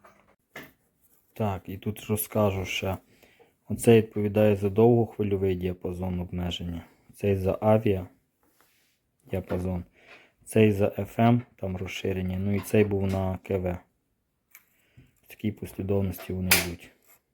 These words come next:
Тут можна також оцей діо-, цей резистор замінити на менший, щоб ді-, світлодіод яскравіше світив. Ну, не знаю, чи я то буду робити. Зараз я почищу то від,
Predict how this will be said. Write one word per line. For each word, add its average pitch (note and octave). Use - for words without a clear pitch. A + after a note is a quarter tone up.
Тут G#2+
можна A2
також G#2
оцей G#2+
діо-, G#2
цей G#2+
резистор G#2
замінити G#2
на G2+
менший, G#2
щоб G2
ді-, F#2+
світлодіод G2+
яскравіше F#2
світив. F#2+
Ну, F#2
не F#2
знаю, F#2+
чи -
я F2+
то -
буду F#2
робити. G2
Зараз F#2+
я F2+
почищу -
то F#2
від, F2+